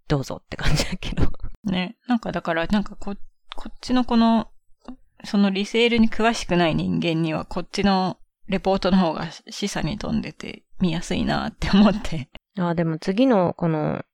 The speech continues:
Speaker 1: 項目で、まさにあれですね。まあそのリセールとか、その中古品を選んで買う理由がやっぱり、あ、まあ人と違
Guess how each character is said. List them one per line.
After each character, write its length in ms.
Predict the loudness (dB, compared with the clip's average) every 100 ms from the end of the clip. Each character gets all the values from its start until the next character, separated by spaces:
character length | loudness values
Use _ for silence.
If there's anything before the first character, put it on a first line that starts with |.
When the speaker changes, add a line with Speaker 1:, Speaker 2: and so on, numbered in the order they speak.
| _
Speaker 1:
項 180 | 0 0
目 420 | 0 -2 0 0 -4 _ _ _ _ _ _ 0
で、 360 | 2 2 -2 _
ま 160 | -2 -2
さ 160 | -2
に 300 | -4 -4 -8 _ _ -14
あ 60 | -6
れ 140 | -4
で 100 | -4
す 160 | -6 -6
ね。 240 | -6 -4 -2
ま 180 | 0
あ 40 | -2
そ 140 | -4
の 160 | -4 -2
リ 140 | -2
セ 320 | 2 2 4
ー 20 | 4
ル 260 | 2 0
と 140 | -2 -6
か、 220 | -6 -6
そ 100 | -6
の 60 |
中 200 | 0 0
古 160 | 2 0
品 280 | 2 0 0
を 220 | -2 0
選 240 | 0 2 0
ん 40 |
で 120 | -2
買 160 | -2 0
う 100 | 0
理 160 | 2
由 220 | 2 0 -2 _ _ _ _ _ _ _ -4
が 120 | -2
や 40 | 0
っ 60 |
ぱ 120 | 0 -2
り、 180 | -2 _ _ _ _ _ _ _
あ、 160 | -6 -6 -6
ま 260 | -2 0 0
あ 80 | -4
人 320 | -10 -2 0
と 120 | 0
違 160 | -2